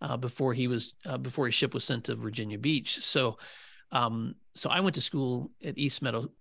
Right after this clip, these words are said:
E-, East Meadow High School on, on Long Island. And so it's, it's, and I've looked where you guys are, and you're not very far away. I mean, you guys are in,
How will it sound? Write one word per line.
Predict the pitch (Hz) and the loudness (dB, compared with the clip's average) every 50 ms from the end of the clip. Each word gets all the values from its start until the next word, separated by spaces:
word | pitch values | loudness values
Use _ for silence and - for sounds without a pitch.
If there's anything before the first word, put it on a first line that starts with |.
| - - | -6 -4
E-, | - - - | -4 -4 -4
East | 185 151 143 - | -4 -4 0 2
Meadow | 147 127 117 | 2 2 2
High | - - 175 190 | 2 2 2 2
School | - - - 92 87 107 135 - _ _ - - | 0 0 -2 -2 -4 -4 -6 -8 _ _ -12 -8
on, | - 113 117 117 117 | -6 -4 -4 -4 -2
on | 135 135 123 123 | -2 -2 -2 0
Long | 117 117 113 113 | -2 -2 -2 -2
Island. | 104 101 101 101 104 110 120 131 - - - - - - - - - | -4 -4 -4 -6 -6 -6 -8 -8 -10 -14 -18 -20 -20 -20 -14 -4 0
And | 170 143 - | 0 2 2
so | - 202 156 147 | 4 4 6 6
it's, | 135 127 - - - | 4 2 0 0 0
it's, | - 165 143 - - - - - - | 2 0 2 2 0 0 -2 -2 0
and | 175 160 156 | 0 2 4
I've | 160 175 156 | 4 4 6
looked | 151 160 196 185 - - - | 6 8 8 8 6 4 0
where | 151 143 | 0 2
you | 139 139 127 | 2 2 2
guys | 131 131 123 123 123 | 2 2 2 2 2
are, | 156 139 131 | 2 2 2
and | 123 | 2
you're | 127 135 | 0 0
not | 160 151 131 | 0 2 2
very | 135 120 117 | 2 0 0
far | - 131 120 110 | 2 2 2 2
away. | 110 113 117 107 104 110 | 2 2 0 0 -2 -4
I | 110 | -6
mean, | 113 110 110 | -6 -6 -4
you | 117 113 | -2 0
guys | 120 117 113 107 110 | 0 0 0 0 0
are | 110 110 107 110 - - | -2 -2 -2 -4 -6 -6
in, | - 170 123 117 110 - | -4 -2 -2 -2 -2 -4